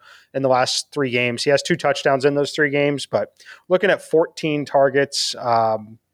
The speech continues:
I believe, yeah, fourteen targets in the last three games. He caught twelve of 'em, uh, at least twenty-three yards in each game, touchdown in two of 'em. So I think you could do a lot worse with a punt tight end at twenty-eight hundred. I, I think it's an interesting way to go about this one.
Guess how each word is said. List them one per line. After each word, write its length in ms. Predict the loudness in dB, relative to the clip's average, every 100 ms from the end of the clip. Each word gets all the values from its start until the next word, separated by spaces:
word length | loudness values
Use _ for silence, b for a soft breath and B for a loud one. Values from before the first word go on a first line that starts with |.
| _ _ _
I 60 | -12
believe, 320 | -6 -6 -2
yeah, 140 | -2
fourteen 420 | 0 0 0 -2
targets 400 | 0 2 2 -2
in 80 | -2
the 80 | 0
last 500 | 2 2 0 -4 -10 B B B
three 220 | -4 -2 0
games. 380 | 0 -2 -4
He 80 | -8
caught 260 | -2 -2 0
twelve 340 | 2 2 4
of 160 | 2 2
'em, 300 | -2 -4 -8
uh, 440 | -2 0 0 -2
at 80 | -2
least 240 | -2 -4 -2
twenty-three 460 | 0 0 -2 0
yards 340 | 2 2 0 -6
in 120 | -8
each 240 | -10 -12 -8
game, 340 | -8 -8 -12 b b b
touchdown 400 | -2 0 0 -2
in 60 | -2
two 200 | -2 -2
of 80 | 0
'em. 160 | -4
So 200 | -4 -4
I 220 | 0 -2
think 220 | -2 -4 -6
you 80 |
could 140 | -4 -2
do 100 | 0
a 60 |
lot 300 | 2 2 0
worse 400 | -4 -4 -4 -4
with 160 | -4 -2
a 100 | -2
punt 240 | -2 -6
tight 220 | 0 2 2
end 280 | 0 -2 -12 b b b -6
at 160 | -6
twenty-eight 340 | 0 2 2 2
hundred. 400 | -2 0 0 0
I, 320 | -2 -2 -2
I 40 |
think 180 | -2 -4
it's 100 | -6
an 80 | -8
interesting 440 | -12 -14 -14 -10
way 320 | -6 -4 -6 -8
to 140 | -4
go 80 | -2
about 260 | 0 -2 -6
this 220 | -12 -14
one. 120 | -14